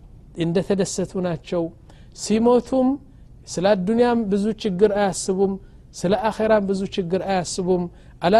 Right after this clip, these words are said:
ኢነ አውልያ አላህ ላ ኸውፉን ዐለይህም ወላ ሁም ያሕዘኑን።» ወደ አኼራ ሲሄዱ አይፈሩም፣ ወደ፣ በአዱንያ የተዉት ነገርም አያስቸግራቸውም፣ በጣም፣ በጣም አያዝኑም። እነዚህ በጣም፣ በጣም የኔ አው-፣ አውልያዎች ናቸው ይላል።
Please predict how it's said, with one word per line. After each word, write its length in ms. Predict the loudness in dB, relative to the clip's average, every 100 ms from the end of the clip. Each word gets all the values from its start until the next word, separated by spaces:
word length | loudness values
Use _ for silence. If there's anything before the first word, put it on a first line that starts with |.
| 4
ኢነ 200 | 2 0
አውልያ 360 | 2 2 4 4 2
አላህ 340 | -2 0 0 2
ላ 140 | 4 4
ኸውፉን 420 | 4 0 0 -6
ዐለይህም 540 | -2 -2 0 0 -2 -2 -6 -20 -20 -2
ወላ 200 | 0 0 -2
ሁም 180 | -4 -6
ያሕዘኑን።» 520 | -6 -4 -2 -2 -4 -8 -18 -12 -2
ወደ 160 | 2 2
አኼራ 260 | 2 2 2
ሲሄዱ 380 | 2 0 0 2 0 0
አይፈሩም፣ 600 | 0 0 0 0 2 2 0 -6 -20 -20 -12 -2
ወደ፣ 160 | 2 2 2
በአዱንያ 440 | 0 2 0 2
የተዉት 380 | 0 2 0 0
ነገርም 360 | -2 0 0 0 -2
አያስቸግራቸውም፣ 1040 | -2 -2 -2 -4 -2 -2 -2 -4 -4 -2
በጣም፣ 280 | -6 -8 -10 -4
በጣም 320 | -6 -4 -8 -4
አያዝኑም። 580 | -2 -2 -2 -2 -2 -4 -14 -20 -20 -10
እነዚህ 480 | -4 -2 -2 0 -2 -2 -10 -20 -12
በጣም፣ 440 | -10 -8 -2 0 0
በጣም 300 | -4 -4 -2
የኔ 220 | -2 -2 -4 -4 -6 -8 -4
አው-፣ 280 | -4 -4 -2
አውልያዎች 520 | -2 0 0 0 -2 -4
ናቸው 400 | -8 -10 -8 -4
ይላል። 260 | -4 -6